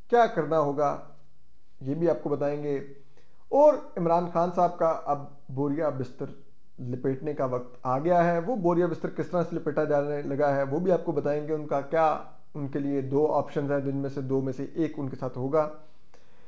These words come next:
जबकि इसके अलावा इमरान खान साहब ने जिस तरह से जो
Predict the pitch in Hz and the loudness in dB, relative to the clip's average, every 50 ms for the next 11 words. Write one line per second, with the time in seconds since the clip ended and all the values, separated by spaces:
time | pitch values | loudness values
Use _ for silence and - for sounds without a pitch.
0 | - - - - - - - - - - 175 240 240 247 262 262 254 247 247 240 | -12 -12 -12 -12 -12 -12 -14 -12 -8 8 8 8 8 10 6 6 6 8 6 6
1 | 240 - - - - - - - - - - - - - - - - - - - | 4 0 -6 -10 -12 -12 -12 -12 -12 -12 -12 -12 -12 -12 -12 -12 -12 -12 -12 -12
2 | - - - - - - - - - - - - - - - - - - - - | -12 -12 -12 -12 -12 -12 -12 -12 -12 -12 -12 -12 -12 -12 -12 -12 -12 -12 -12 -12
3 | - - - - - - 240 - - - 269 233 196 180 185 185 185 180 - 165 | -12 -12 -12 -12 -4 -4 -4 -2 2 2 6 8 8 8 8 6 6 4 2 0
4 | 151 156 156 156 139 - 165 175 202 190 - 160 156 147 151 151 147 147 139 - | 0 0 0 0 -2 0 2 2 2 2 2 2 2 2 0 -2 -2 -4 -6 -4
5 | - 143 139 135 135 139 135 131 131 - - - - - - - - - - - | -2 -2 -2 -2 -2 -4 -4 -4 -4 -6 -8 -10 -12 -12 -12 -12 -12 -12 -12 -12
6 | - - - - - - - - - - - - - - - - - 131 135 131 | -12 -12 -12 -12 -12 -12 -12 -12 -12 -12 -12 -12 -12 -12 -12 -10 -8 -4 -4 -2
7 | 127 127 117 117 - - | -2 -2 -4 -6 -8 -10